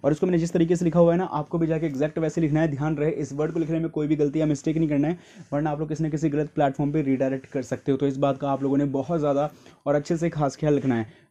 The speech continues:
लोन पावर डॉट इन डाल के आप जैसे ही सर्च कर दोगे, तो यहाँ पे Google का सर्च रिजल्ट आ जाता है, जहाँ पे आपको देखने को मिलेगी ये फर्स्ट वेबसाइट लोन पावर डॉट इन की। तो simply आप लोगों ने इसी वेबसाइट पे क्लिक करना है, यानी इसी वेबसाइट पे टैप करना है।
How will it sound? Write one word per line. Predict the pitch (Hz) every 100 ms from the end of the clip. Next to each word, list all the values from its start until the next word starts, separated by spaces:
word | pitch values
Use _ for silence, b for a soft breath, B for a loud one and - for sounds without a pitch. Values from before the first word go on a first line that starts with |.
| 135
लोन | 165 185
पावर | 180
डॉट | 175 170
इन | 180
डाल | 165 165
के | 170
आप | 175
जैसे | 151 156
ही | 170
सर्च | 170 160
कर | 156
दोगे, | 147 151
तो | 165
यहाँ | 156
पे | 151
Google | 143 143 156
का |
सर्च | 160 160
रिजल्ट | 151 156 151
आ | 139
जाता | 135
है, | 151
जहाँ | 143 147
पे |
आपको | 165 160
देखने | 151 156
को | 160
मिलेगी | 156 147 156
ये |
फर्स्ट | 165 196 160 -
वेबसाइट | 147 139 165 160
लोन | 147 143
पावर | 147 143
डॉट | 127 127
इन | 123
की। | 120 117 - B B B
तो | 147
simply | 160 165
आप | 175 160
लोगों | 165
ने | 170
इसी | 165 170
वेबसाइट | 160 156 165 156
पे |
क्लिक | 151 165 156
करना | 147
है, | 160
यानी | 156
इसी | 147 143 170
वेबसाइट | 156 156 147
पे | 143
टैप | 151 147
करना | 151 139
है। | 170